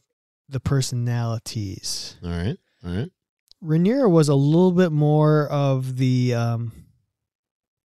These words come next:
Speaker 1: she was seen as a little bit more of the leader, though,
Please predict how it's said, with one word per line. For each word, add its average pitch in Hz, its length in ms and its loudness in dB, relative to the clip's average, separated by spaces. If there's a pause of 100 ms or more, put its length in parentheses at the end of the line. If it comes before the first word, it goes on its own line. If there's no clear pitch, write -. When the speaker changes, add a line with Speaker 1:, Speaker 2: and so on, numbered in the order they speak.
(1600)
Speaker 1:
she - 200 0
was 285 140 6
seen 190 220 4
as 165 100 4
a 143 60 4
little 151 200 4
bit 151 120 2
more 143 280 2
of 131 260 -2
the 123 100 -6
leader, 131 580 -4 (400)
though, 220 320 -2